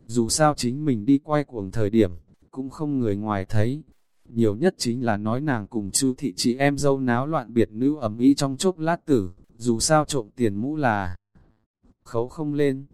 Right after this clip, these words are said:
Liền tính là có người nhìn thấy nàng bao lớn bao nhỏ cầm thịt cùng bố,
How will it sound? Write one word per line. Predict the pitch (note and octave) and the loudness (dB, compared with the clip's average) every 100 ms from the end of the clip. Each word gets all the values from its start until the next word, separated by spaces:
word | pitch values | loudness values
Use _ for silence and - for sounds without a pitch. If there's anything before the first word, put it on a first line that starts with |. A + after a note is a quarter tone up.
| _ _ _ - | _ _ _ -8
Liền | G#2+ G#2 | -2 -2
tính | F#2 A2 D3 | -2 -6 -4
là | C3 | -4
có | G2+ A2+ | -4 -6
người | C#3+ C3 G2 | -4 -4 -2
nhìn | G#2 G2 | -2 -2
thấy | F#2 A2+ C#3 | 0 -2 0
nàng | D3+ G#2+ G#2 | -2 -4 0
bao | C#3 | 0
lớn | C3+ A#2 B2 D3 | 2 -2 -2 0
bao | D3+ | 0
nhỏ | C#3 A2+ F2 | 0 -2 -4
cầm | A2+ G2+ | -6 -6
thịt | F#2+ G#2+ - | -6 -8 -6
cùng | A2 G2 | -8 -6
bố, | G2+ G#2+ B2+ C#3 | -4 -2 -4 -8